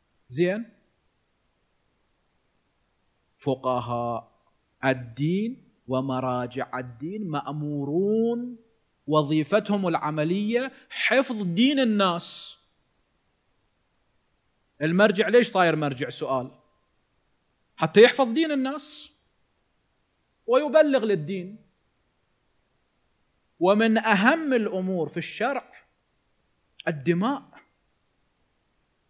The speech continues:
من الأمور التي يجب الاحتياط فيها الدماء. زين، إذا فد واحد من النواصب قتل مجموعة من الشيعة،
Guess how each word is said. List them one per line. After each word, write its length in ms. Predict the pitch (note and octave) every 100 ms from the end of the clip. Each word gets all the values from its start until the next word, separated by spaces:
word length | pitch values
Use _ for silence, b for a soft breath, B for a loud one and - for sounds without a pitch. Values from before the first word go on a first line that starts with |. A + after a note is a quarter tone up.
| _ _ _ _ -
من 100 | C#3+
الأمور 580 | D3 D3 D3+ F3+ G#3 D#3
التي 420 | D#3 F3+ G3 F#3
يجب 340 | F#3 F3+ G#3
الاحتياط 640 | E3+ D#3 - - E3 E3+ E3
فيها 420 | D#3+ C#3 A#2 - _ _ _ _
الدماء. 460 | D3 A3 A#3 D#4 - - _ _ _ _ _ _ _ _ _ _ _ _ _ _ _ _ _
زين، 240 | C3+ D#3 D#3+
إذا 280 | D3+ D#3+ D#3+
فد 200 | D#3+ D#3+
واحد 380 | E3+ D#3 D#3
من 120 | D#3+ D#3+
النواصب 760 | D#3+ D#3 D#3 D#3+ D3+ E3 D#3+
قتل 380 | - D3+ E3 D#3+
مجموعة 420 | D#3+ C#3+ E3+ D#3+
من 120 | D#3
الشيعة، 640 | D#3 C#3+ F#3+ A#3+ G#3+ F#3